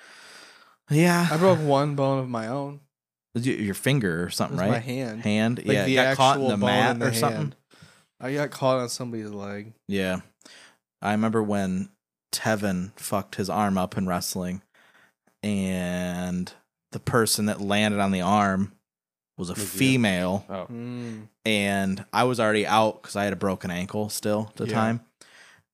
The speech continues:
Speaker 1: And all I heard was Tevin yell, "Ah, fat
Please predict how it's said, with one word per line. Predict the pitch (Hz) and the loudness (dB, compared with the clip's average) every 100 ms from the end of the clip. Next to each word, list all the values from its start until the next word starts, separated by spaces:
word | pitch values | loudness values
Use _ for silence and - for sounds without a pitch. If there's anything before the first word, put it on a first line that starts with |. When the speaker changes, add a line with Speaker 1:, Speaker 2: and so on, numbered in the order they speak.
| _ | _
Speaker 1:
And | 107 98 | -4 0
all | 101 | 2
I | 113 | 2
heard | 107 110 | 2 0
was | 98 - | -2 -6
Tevin | - 110 98 98 92 | -2 -2 0 -2 -2
yell, | 90 85 90 - _ | -4 -4 -6 -10 _
"Ah, | - 196 - - _ _ _ | -2 -2 -2 -10 _ _ _
fat | - 262 220 | -6 -2 -2